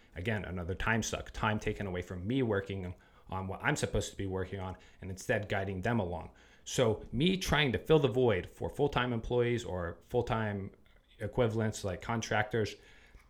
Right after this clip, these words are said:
it's, it's very rare that you'll find somebody who will work efficiently in those forty hours unless they're really good,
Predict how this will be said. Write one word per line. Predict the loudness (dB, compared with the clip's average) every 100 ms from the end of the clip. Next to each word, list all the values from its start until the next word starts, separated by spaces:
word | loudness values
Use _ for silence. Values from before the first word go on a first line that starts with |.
| -20 -20 _ _ -20 -8 -4
it's, | -4 -4
it's | -6
very | 0 4 6 6 4
rare | 6 6 6
that | 2
you'll | -2 2
find | 0 2
somebody | 0 0
who | 0
will | 0
work | 0 -2 -4
efficiently | 2 2 2 -6 -6 -6 -6
in | -6
those | -6 -6
forty | -4 -4 0 2
hours | 2 0 -6
unless | -8 -6
they're | -6
really | -6 -6
good, | 2 4 4